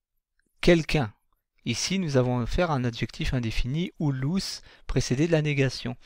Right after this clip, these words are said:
Donc nous avons deux formes de construction, soit avec le nom homo, soit avec l'adjectif ou lus. De même, pour la déclinaison de nihil, au cas génitif, datif et ablatif, nous avons l'adjonction,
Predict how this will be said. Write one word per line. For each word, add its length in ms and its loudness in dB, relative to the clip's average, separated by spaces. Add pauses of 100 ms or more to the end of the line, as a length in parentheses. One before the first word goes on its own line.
(260)
Donc 180 -2
nous 160 2
avons 220 2
deux 260 6
formes 220 2
de 80 0
construction, 720 -4
soit 200 2
avec 140 2
le 120 0
nom 220 -4
homo, 480 -2 (240)
soit 220 4
avec 140 4
l'adjectif 540 -2 (100)
ou 100 2
lus. 460 -2 (400)
De 160 6
même, 460 6
pour 120 6
la 100 8
déclinaison 580 0
de 100 4
nihil, 760 -2 (340)
au 140 12
cas 440 8
génitif, 760 0
datif 460 0
et 60 4
ablatif, 580 -2
nous 220 0
avons 240 2
l'adjonction, 880 0